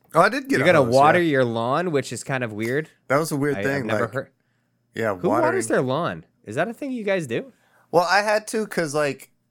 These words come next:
Speaker 1: I did have, when I bought this place, it had this huge,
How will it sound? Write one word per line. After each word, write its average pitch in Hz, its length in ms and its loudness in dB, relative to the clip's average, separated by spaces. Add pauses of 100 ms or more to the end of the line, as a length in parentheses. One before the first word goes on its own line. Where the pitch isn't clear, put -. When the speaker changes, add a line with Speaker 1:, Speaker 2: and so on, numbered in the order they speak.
(120)
Speaker 1:
I 131 100 4
did 151 220 -4
have, 135 400 -4 (380)
when 131 180 -2
I 127 60 -2
bought 123 260 -2
this 110 180 -6
place, - 540 -8 (1160)
it 107 120 -8
had 101 200 0
this - 280 -8
huge, 110 420 -8